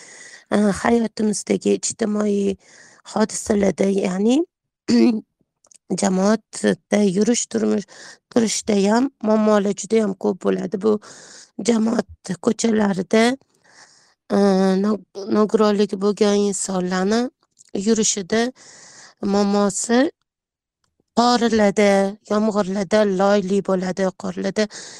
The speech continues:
sirpanchiq bo'ladi. Bu paytda nogironlik aravachalarida yurish juda ham muammo bo'ladi. Nafaqat aravachada, balki qo'ltiq hassada, hadzinokda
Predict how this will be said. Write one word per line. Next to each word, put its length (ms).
sirpanchiq 680
bo'ladi. 380
Bu 200
paytda 580
nogironlik 560
aravachalarida 800
yurish 680
juda 380
ham 80
muammo 420
bo'ladi. 600
Nafaqat 540
aravachada, 580
balki 560
qo'ltiq 380
hassada, 640
hadzinokda 840